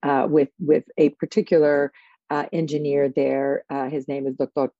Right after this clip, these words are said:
Pepe Contreras Vidal. And, uh, what we're doing is creating the Nahual Project, the Nahual being in the Maya cosmology,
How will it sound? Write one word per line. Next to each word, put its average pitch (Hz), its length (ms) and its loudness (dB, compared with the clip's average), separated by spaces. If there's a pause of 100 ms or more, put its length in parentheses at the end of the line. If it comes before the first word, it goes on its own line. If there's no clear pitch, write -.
(100)
Pepe 139 240 0
Contreras 135 480 -2
Vidal. 135 460 -2 (520)
And, 147 520 -2 (100)
uh, 139 220 0
what 190 340 0
we're 240 160 4
doing 135 640 -2
is 139 420 0 (380)
creating 196 560 2
the 151 80 -2
Nahual 135 540 0 (100)
Project, - 480 -8 (320)
the 147 80 0
Nahual 147 600 2
being 139 340 0
in 135 140 -2
the 135 60 -4
Maya 147 460 0
cosmology, 156 880 -2